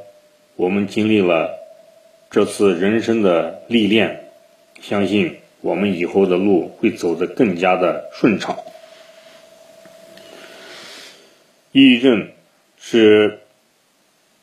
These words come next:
与天才有挂钩的一个病，很多的艺术家、科学家、卓越的领袖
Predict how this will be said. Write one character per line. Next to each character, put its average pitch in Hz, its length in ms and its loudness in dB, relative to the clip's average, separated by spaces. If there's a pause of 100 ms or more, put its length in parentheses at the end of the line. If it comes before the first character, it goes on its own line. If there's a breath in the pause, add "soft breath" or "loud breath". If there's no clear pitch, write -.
(160)
与 104 240 -2
天 151 340 0
才 110 420 2 (680)
有 98 240 0
挂 104 240 2
钩 101 200 0
的 95 120 0
一 87 120 -6
个 82 220 -4
病， 87 320 -10 (580)
很 98 160 -8
多 113 160 4
的 104 340 -2 (400)
艺 156 140 0
术 90 140 -2
家、 87 320 -4 (1040)
科 151 180 4
学 107 140 2
家、 80 320 -8 (1200)
卓 110 180 2
越 135 80 6
的 120 100 2
领 87 220 -4
袖 117 340 2